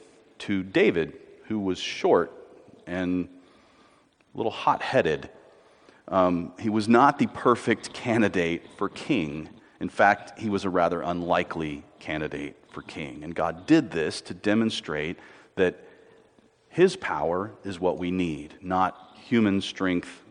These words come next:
wit, or power. And so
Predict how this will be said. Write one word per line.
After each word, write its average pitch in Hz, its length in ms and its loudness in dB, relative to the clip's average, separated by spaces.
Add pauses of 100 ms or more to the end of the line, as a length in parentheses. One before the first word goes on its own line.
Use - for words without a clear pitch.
(100)
wit, 82 380 -4 (160)
or 80 120 -8
power. 69 480 -10 (560)
And 107 120 0
so 127 320 10